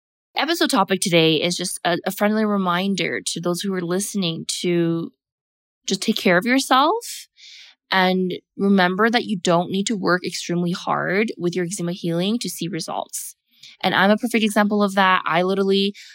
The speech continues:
heal the fastest when I live my life, when I don't think about my eczema, when I have less control about things. And that's a part of manifestation and mindset, because the universe isn't going to give you more if it sees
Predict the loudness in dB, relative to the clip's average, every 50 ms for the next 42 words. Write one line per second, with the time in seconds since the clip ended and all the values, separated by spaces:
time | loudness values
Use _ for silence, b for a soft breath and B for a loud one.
0 | B B _ _ _ _ -12 -10 -2 4 6 6 8 6 6 4 0 0 2 4
1 | 4 4 4 2 0 2 4 6 6 6 4 4 2 -2 0 0 2 2 2 2
2 | 2 2 0 -2 -2 0 2 2 4 4 2 2 0 -2 -6 -6 -6 -4 -4 -4
3 | -4 -4 -4 -4 -4 -2 -2 0 0 0 0 0 0 0 0 2 2 2 4 4
4 | 4 4 2 -2 B B B B B B _ -2 2 4 4 4 4 4 2 0
5 | -2 -6 -12 _ _ _ _ _ _ -6 -4 -2 0 2 2 0 0 0 -2 -2
6 | -2 -2 -2 -2 0 2 2 2 4 4 2 2 2 0 0 0 2 2 2 0
7 | -2 -4 -6 B B B B B B B _ _ 0 2 2 2 2 2 2 2
8 | 0 -4 -6 -6 -6 -6 -2 0 2 4 4 2 2 0 0 -2 -2 -6 -6 -4
9 | -2 0 0 0 -2 -2 -2 -2 -2 -2 -2 -2 -2 0 -2 -2 -2 -2 0 0
10 | 0 0 -2 -6 -8 -2 0 2 2 2 2 0 -4 B B B B B B B
11 | 0 2 2 2 2 2 2 4 4 2 2 0 -2 0 0 2 0 0 0 -2
12 | -2 -2 -2 -4 -2 -2 -2 -2 0 0 0 0 0 2 0 0 2 2 4 4
13 | 4 4 2 -2 _ _ _ _ _ _ _ -2 0 0 0 -2 -4 0 2 4
14 | 4 6 6 4 2 2 0